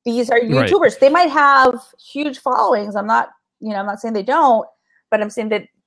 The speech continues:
Speaker 1: if you're a great YouTuber, that doesn't ne-, necessarily make you a good live video person. So, um,
Speaker 2: Right.
Speaker 1: you know, uh, I do think that there's a lot of, uh, influencer marketing. I mean, the problem with that is that it's been so new. So brands want people to do stuff for free, and you're just like, "No,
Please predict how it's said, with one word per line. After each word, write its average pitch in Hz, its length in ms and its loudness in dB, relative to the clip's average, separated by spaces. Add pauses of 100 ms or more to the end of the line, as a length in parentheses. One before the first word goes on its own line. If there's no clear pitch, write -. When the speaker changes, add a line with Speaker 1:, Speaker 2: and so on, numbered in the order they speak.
(120)
Speaker 1:
if 214 160 0
you're 262 200 6
a 254 80 4
great 240 220 2
YouTuber, 233 440 -8
that 190 140 -2
doesn't 196 260 -6
ne-, 185 240 -2 (140)
necessarily 185 340 0
make 175 240 -6
you 185 60 -6
a - 20 -6
good 170 220 -2
live 170 320 2
video 120 260 -4
person. - 400 -18 (720)
So, 185 580 4
um, 170 340 2
Speaker 2:
Right. 98 300 -6 (320)
Speaker 1:
you 214 200 -12
know, 156 340 -2 (100)
uh, 156 240 -2
I 190 120 -2
do 220 160 -8
think 220 240 -10
that 175 200 -4
there's 170 240 0
a 175 60 -8
lot 165 160 -2
of, 160 60 -6 (120)
uh, 156 280 -8
influencer 180 420 -10
marketing. 226 520 -4
I 202 40 -6
mean, 196 180 -8 (320)
the 254 100 4
problem 294 360 2
with 254 160 6
that 254 180 4
is 208 140 2
that 202 120 2
it's 196 140 -6
been 208 140 -8
so 185 220 0
new. 233 320 0
So 175 320 0
brands 202 500 0
want 196 220 -2
people 190 180 -6
to 170 100 -2
do 165 120 -10
stuff 156 240 -8
for 151 100 -6
free, 285 600 0
and 196 100 -2
you're 190 160 -4
just 196 160 -14
like, 160 220 -2
"No, 175 640 4